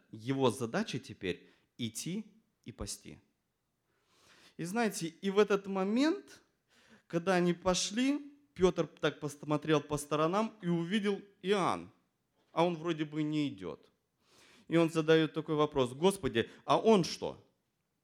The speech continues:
Что ему ответил Иисус?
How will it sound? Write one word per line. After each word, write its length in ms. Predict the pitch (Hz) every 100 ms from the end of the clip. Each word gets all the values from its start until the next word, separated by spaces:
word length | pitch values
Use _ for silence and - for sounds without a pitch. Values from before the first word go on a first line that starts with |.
| _ _ _ _ -
Что 240 | - 135
ему 240 | 165 135 131
ответил 580 | 117 104 117 120 98 -
Иисус? 560 | 101 - - - -